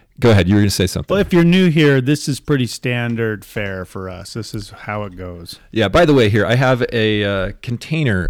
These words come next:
Speaker 1: of eggnog provided to us by the illustrious short story contest winner, Pepe Le Pew.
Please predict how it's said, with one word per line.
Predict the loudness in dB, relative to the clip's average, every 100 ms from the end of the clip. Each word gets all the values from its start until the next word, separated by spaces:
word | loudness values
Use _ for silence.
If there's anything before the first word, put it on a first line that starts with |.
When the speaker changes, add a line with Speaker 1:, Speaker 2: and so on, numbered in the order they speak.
| -2
Speaker 1:
of | 0 0 0 -4 -8
eggnog | -2 -2 -4 -8 -10 -12 -8
provided | -2 0 0 -4
to | -4 -4
us | -4
by | -4 -2
the | -4 -6
illustrious | -4 -2 -2 -2 -4 -4 -4 -4 -6 -8 -12 -20 -20 -14
short | -6 0 2 2
story | 0 0 2 0
contest | -2 -2 -2 0 -2 0 2
winner, | 2 2 -2 -4 _ _ _ _ _ 0
Pepe | 2 4 4 4 4 0 _ _ _
Le | -2 -2
Pew. | -2 -4 0